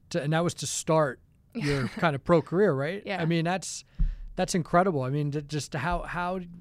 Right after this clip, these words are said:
Speaker 1: what do you attribute, uh, to being able to get off to that fast of a start? How did, how did you pull that off?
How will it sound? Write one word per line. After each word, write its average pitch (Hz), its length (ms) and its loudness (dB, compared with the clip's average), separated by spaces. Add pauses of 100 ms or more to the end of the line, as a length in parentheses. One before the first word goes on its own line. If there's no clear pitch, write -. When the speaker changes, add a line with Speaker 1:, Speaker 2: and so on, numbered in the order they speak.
(220)
Speaker 1:
what 180 140 -4
do 202 60 -6
you 175 380 -4 (440)
attribute, 151 580 0 (260)
uh, 131 280 -8 (100)
to 147 80 -6
being 147 220 0
able 143 180 0
to 135 80 -4
get 131 160 -6
off 135 160 -4
to 120 100 -12
that 123 360 -6
fast 120 340 -10
of 113 60 -16
a 110 40 -12
start? 107 360 -4
How 139 160 -8
did, 143 80 -6
how 135 100 -6
did 139 140 -8
you 123 80 -10
pull 131 220 -8
that 123 100 -4
off? 113 320 -12